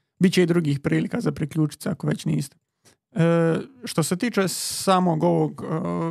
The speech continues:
podcasta, mislim da možemo u stvari krenut odmah od, e, pregleda ovih ekipa koje su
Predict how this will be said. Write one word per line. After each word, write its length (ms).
podcasta, 500
mislim 240
da 40
možemo 320
u 20
stvari 320
krenut 500
odmah 300
od, 200
e, 420
pregleda 480
ovih 340
ekipa 380
koje 240
su 420